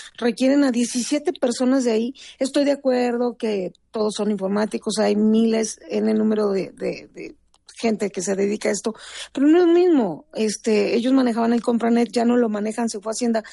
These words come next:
pero no es lo mismo que alguien de la Secretaría de Función Pública y Anticorrupción conozca el código fuente, las entrañas de la P N T, porque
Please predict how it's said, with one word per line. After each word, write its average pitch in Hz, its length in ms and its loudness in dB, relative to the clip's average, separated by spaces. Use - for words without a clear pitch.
pero 254 200 0
no 269 100 0
es 294 60 -2
lo 320 140 0
mismo 277 680 0
que 214 260 2
alguien 247 480 2
de 240 120 2
la 208 100 0
Secretaría 202 560 -4
de 226 80 0
Función 226 300 -2
Pública 226 400 -4
y 220 80 2
Anticorrupción 220 680 -4
conozca 262 540 0
el 262 100 0
código 226 340 -2
fuente, 254 440 0
las 226 220 -2
entrañas 226 460 0
de 220 80 0
la 196 120 -2
P 233 100 -4
N 233 120 2
T, 240 120 -4
porque 247 380 -6